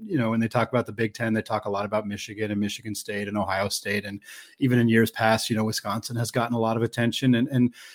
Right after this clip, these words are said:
Indiana is, like, the basketball school in the Big Ten. And for so long, they, you know, for the last couple of years, they really weren't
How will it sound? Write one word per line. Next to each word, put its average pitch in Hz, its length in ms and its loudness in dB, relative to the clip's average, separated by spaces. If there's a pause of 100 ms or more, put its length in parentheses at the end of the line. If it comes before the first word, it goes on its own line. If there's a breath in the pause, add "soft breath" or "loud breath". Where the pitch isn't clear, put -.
(120 loud breath)
Indiana 180 380 8
is, 135 200 8
like, 123 220 4
the 117 180 6
basketball 120 720 2
school 117 540 4
in 117 180 2
the 107 80 4
Big 107 240 0
Ten. 127 300 2
And 107 160 0
for 113 160 -6
so 123 200 2
long, 120 320 4
they, 113 180 6
you 156 260 -2
know, 143 100 0
for 135 120 -4
the 127 60 2
last 123 200 4
couple 127 240 0
of 107 80 0
years, 120 160 6
they 117 80 6
really 123 240 6
weren't 120 340 4